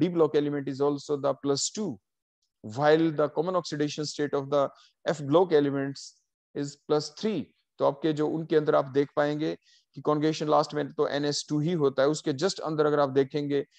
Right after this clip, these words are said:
आपकी N minus one जो आपके वहां पे D को देखते हैं, उसमें वन इलेक्ट्रॉन होता है।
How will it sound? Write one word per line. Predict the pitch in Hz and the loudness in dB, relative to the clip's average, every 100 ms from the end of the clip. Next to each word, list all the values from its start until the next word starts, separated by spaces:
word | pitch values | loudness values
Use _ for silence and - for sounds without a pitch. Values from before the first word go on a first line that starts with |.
| _ _ | _ _
आपकी | 143 139 147 | -2 0 2
N | 147 147 143 | 4 4 2
minus | 143 147 143 - - 123 | 2 0 -4 -10 -12 -4
one | 131 143 135 | 0 0 0
जो | 139 | 2
आपके | 123 131 143 | 2 0 -4
वहां | 131 120 | -2 -2
पे | 131 120 | -2 0
D | 135 156 | 0 2
को | 165 | 2
देखते | 143 127 | 2 0
हैं, | 147 | -4
उसमें | 151 | -4
वन | 135 117 113 | -2 0 0
इलेक्ट्रॉन | 107 104 110 | -2 -4 -6
होता | 107 101 | -8 -6
है। | 101 | -8